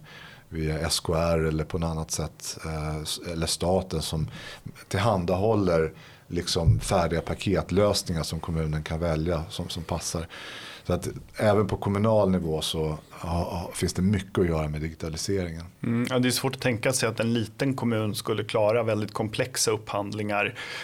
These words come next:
Speaker 2: där de bolag som man ska handla ifrån är många gånger, har en många gånger större ekonomi och verkligen
Speaker 1: Mm.
Speaker 2: kan de här sakerna. Det är svårt att se.
Speaker 1: Ja.
Speaker 2: Och jag tror att det var tanken som, eh, Ardalan Shekarabi hade när han till-, han tillsatte den här upphandlingsmyndigheten, va?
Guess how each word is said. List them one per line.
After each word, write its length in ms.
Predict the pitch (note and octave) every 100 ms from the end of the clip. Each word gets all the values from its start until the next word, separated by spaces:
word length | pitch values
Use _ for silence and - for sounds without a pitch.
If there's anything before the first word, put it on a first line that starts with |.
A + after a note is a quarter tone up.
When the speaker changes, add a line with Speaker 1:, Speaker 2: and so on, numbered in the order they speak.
| -
Speaker 2:
där 360 | B2 A2 G#2 G2+
de 280 | G#2+ G#2+ G#2
bolag 640 | A2 G#2 A2 B2 A2 G2+
som 300 | - A2 G#2
man 200 | G#2 G#2
ska 280 | - - G#2 G2+
handla 440 | A2 G2+ G#2+ G#2+
ifrån 320 | - G2+ G2+
är 40 | G2+
många 220 | G2 G2
gånger, 480 | G2+ G2 G2 G#2 G#2 -
har 160 | G2
en 100 | C3
många 160 | A#2+ A2
gånger 180 | A2+ G#2+
större 400 | - C3+ C3 A#2
ekonomi 640 | G#2 A2+ G#2 G2+ F#2+ -
och 80 | G#2+
verkligen 220 | G#2+ G#2+ G2+
Speaker 1:
Mm. 40 |
Speaker 2:
kan 220 | - C3 A#2
de 100 | G#2
här 80 | G2+
sakerna. 340 | - - G#2+ G#2+
Det 140 | - A2
är 100 | G2+
svårt 320 | - A2+ A2
att 60 |
se. 140 | G#2+ - - -
Speaker 1:
Ja. 120 | A2 E2+
Speaker 2:
Och 80 |
jag 140 | D3+ D#3
tror 320 | A2+ C3 G3+
att 80 | F#3
det 80 | A2+
var 100 | A2
tanken 680 | B2+ A#2+ G#2 - C3+ C#3+
som, 420 | C3 - A2+ A2 -
eh, 640 | - G1+ G1+ G1+ - G1+ G1+
Ardalan 300 | A#2+ A2+ A2
Shekarabi 480 | A#2+ A#2 C3 D3 B2+
hade 340 | G#2 G#2 A2
när 120 | A2
han 200 | G#2 G#2+
till-, 260 | G#2+ A#2 G#2+ - _ _ -
han 120 | A2+
tillsatte 400 | G#2 A#2 - G#2
den 80 | A2
här 80 | A2
upphandlingsmyndigheten, 1200 | A2 - A2+ G#2+ G#2 G#2 G#2+ A2 - - - G1+
va? 140 | G1+